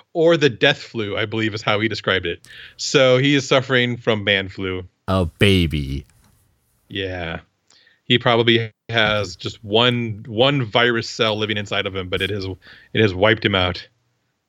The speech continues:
Speaker 2: It's real big. I'll give him credit.
Speaker 1: <laughs> It is, like, two foot by three foot, so.
Speaker 2: Yeah, it's a hell of a cell.
Speaker 1: <laughs> Yep.
Speaker 2: Not to be confused with Hell in a Cell.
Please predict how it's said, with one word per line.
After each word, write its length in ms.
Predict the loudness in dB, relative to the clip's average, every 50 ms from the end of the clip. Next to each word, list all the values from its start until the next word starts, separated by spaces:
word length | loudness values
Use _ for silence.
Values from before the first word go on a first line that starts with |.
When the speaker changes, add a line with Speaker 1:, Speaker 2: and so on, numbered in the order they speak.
| _ _ _ _ _ _ _ _ _ _
Speaker 2:
It's 220 | -2 -2 0 2 4
real 160 | 4 4 4
big. 320 | 4 4 4 4 4 2
I'll 120 | 0 0 2
give 160 | 4 4 4
him 120 | 2 2
credit. 340 | 2 2 2 0 0 -4 -10 -14
Speaker 1:
<laughs> 40 | _ _ _ -20 -20 _ _ _ _ _ _ -18 -16 -16 -10 -4 -4 -4 0 0 -2 -4 -2 -4 -6 -4 -4 -8 -10 -10 -8 -2 0
It 120 | 2 2
is, 140 | 2 2 2
like, 220 | 0 -2 -6 -6
two 180 | -2 -2 -2 0
foot 180 | 0 -2 -2 0
by 140 | -2 -2
three 220 | -2 -2 -4 -4 -4
foot, 280 | -4 -6 -8 -8 -8
so. 400 | -6 -2 0 0 0 2 0 0 0 -2
Speaker 2:
Yeah, 300 | -4 -2 -2 -2 -2 0
it's 100 | 2 2
a 60 | 4
hell 240 | 4 6 6 6 6
of 60 | 4
a 60 | 2
cell. 360 | 2 0 -4 -4 -6 -10 -14 _ _ _ _ _ _ _ _ _ _
Speaker 1:
<laughs> 440 | _ _ -16 -16 -16 -16 -18 -2 2
Yep. 220 | 2 2 2 0 -4 -10 -12 -20 _ _ -18 -18 -18 _ _ _ _ _ _ _ _ _ _ _ _ _ _ _ _ _ _ _ _ _ _ _ _ _ _
Speaker 2:
Not 180 | 0 0 0 2
to 60 | 2
be 100 | 0 0
confused 440 | 2 0 -2 2 2 2 4 4 2
with 120 | -2 0
Hell 260 | 2 2 2 2 2
in 120 | 2 2 2
a 60 | 2
Cell. 420 | 2 0 -2 -2 -4 -4 -8 -10